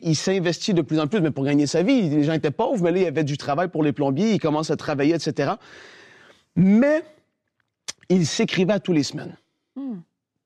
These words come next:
Speaker 1: Et ça, c-, on voit qu'il y avait vraiment une amitié. Parce qu'au début, c'était une amitié, c'est devenu une bonne amitié. Et là, c-, il commençait à parler du mariage. Elle s'en va en Écosse, il fait la plomberie, mais ils entretiennent la relation parce que, euh, ils s'aimaient trop, en fait. Ils étaient des amis. Et lui,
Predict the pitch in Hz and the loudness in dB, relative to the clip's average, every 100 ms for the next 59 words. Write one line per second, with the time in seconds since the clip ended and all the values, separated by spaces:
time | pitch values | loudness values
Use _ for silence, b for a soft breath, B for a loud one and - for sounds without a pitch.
0 | _ _ 123 - - 226 - - 147 135 | _ _ -8 -4 0 0 -2 -6 -4 0
1 | 180 214 156 135 107 139 180 190 170 147 | 0 0 -4 -4 -6 -4 0 0 0 0
2 | 151 131 160 156 196 - 127 123 120 - | -2 -6 -2 0 0 -2 -2 -2 -2 -2
3 | 214 175 127 131 123 156 247 208 156 - | -2 -2 -2 2 2 0 0 -2 -2 -4
4 | 143 185 185 165 196 - B B 147 185 | -2 0 2 0 -2 -6 B B -4 -2
5 | 180 185 165 233 156 151 143 139 160 233 | -2 -2 -2 -4 0 -2 -2 -2 0 -2
6 | 202 B B _ 185 175 165 151 151 139 | -4 B B _ -4 -2 -2 -2 0 0
7 | 208 226 - 220 190 185 165 165 143 143 | 0 -2 -2 0 0 0 -2 -2 -2 -2
8 | 214 190 135 147 131 165 147 151 - 160 | -2 -2 0 0 0 -2 -2 -4 -2 -2
9 | 147 127 127 127 120 - 175 - 120 - | 0 -2 -4 -4 -4 -2 -2 -2 -6 -6
10 | 131 117 117 117 117 120 - 139 139 - | -6 -6 -6 -4 -4 -4 -2 -2 -2 -2
11 | 185 139 - 127 127 127 151 135 127 127 | -2 -2 -4 -6 -4 -2 -2 -2 -2 0
12 | 156 151 B B B 143 139 147 147 196 | -2 -2 B B B 0 2 2 4 2
13 | 233 | 0